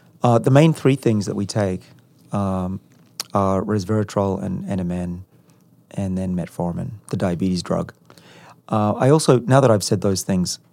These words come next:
um, just to make sure that every listener understands what I'm saying and what I'm not saying. I'm not saying that this is for every age. I'm not saying it's for everybody. Remember, there's a risk reward here that you have to com-, contemplate.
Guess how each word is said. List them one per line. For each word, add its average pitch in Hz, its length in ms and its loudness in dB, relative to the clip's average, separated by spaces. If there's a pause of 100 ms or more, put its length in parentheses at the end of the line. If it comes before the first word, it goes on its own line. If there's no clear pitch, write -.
(100)
um, 98 260 -4
just 139 200 0
to 120 60 0
make 104 180 0
sure 95 440 0 (500)
that 101 280 0 (600)
every 95 180 -2
listener 101 340 -4
understands 95 540 -2 (120)
what 104 300 -4
I'm 95 120 -2
saying 98 400 -8 (520)
and 101 100 -2
what 95 100 0
I'm 95 120 0
not 98 220 -2
saying. 98 360 -8 (420)
I'm 131 80 2
not 147 160 2
saying 113 520 0 (440)
that 117 200 2
this 113 120 -2
is 104 120 -4
for - 160 -2
every 98 240 -2
age. 92 340 -6 (400)
I'm 104 120 -2
not 107 120 -2
saying 101 260 -2
it's 101 120 -8
for - 120 -6
everybody. 98 580 -2 (580)
Remember, 95 320 -2
there's 101 220 -2
a 95 40 -4
risk 101 420 -4
reward 92 440 -2 (180)
here 90 300 -4
that 90 80 -6
you 101 100 -6
have 92 140 -8
to 92 140 -6
com-, - 300 -10 (100)
contemplate. 101 540 -4